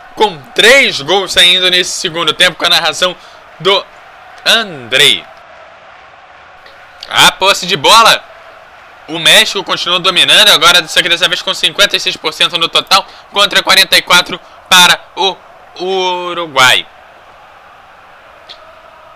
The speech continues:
O número de erros de passe que a gente comentava no intervalo, o México continua ali próximo dos vinte por cento, na verdade com dezenove por cento de passes errados contra treze do Uruguai.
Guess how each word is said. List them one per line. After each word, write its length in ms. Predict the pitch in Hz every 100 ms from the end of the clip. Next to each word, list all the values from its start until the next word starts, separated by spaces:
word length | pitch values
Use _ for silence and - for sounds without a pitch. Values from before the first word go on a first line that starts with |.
| - -
O 480 | 160 165 160 156 160
número 280 | 196 226
de 80 | 185
erros 160 | 185 165
de 80 | -
passe 180 | 175
que 80 | -
a 40 | 175
gente 100 | 190
comentava 640 | 180 151 - 156 151 139
no 120 | 165
intervalo, 580 | 180 160 139 131 196 196
o 20 |
México 300 | 175 175 -
continua 400 | 180 - 156 180
ali 120 | 170
próximo 480 | - 170 165 - 160
dos 260 | 151 139 120
vinte 320 | 147 170 -
por 220 | - 120
cento, 340 | - 196 196 - - - - - - -
na 80 | 156
verdade 340 | 147 147 175 -
com 140 | 180
dezenove 420 | 156 160 185 165 -
por 180 | 131 -
cento 420 | 170 185 160 143
de 80 | 139
passes 300 | 151 143 135
errados 500 | 120 147 175 170 - - -
contra 400 | 185 180 175 165
treze 480 | - 175 175 147 151 - -
do 240 | 151 175 - - 180
Uruguai. 480 | 185 170 135 120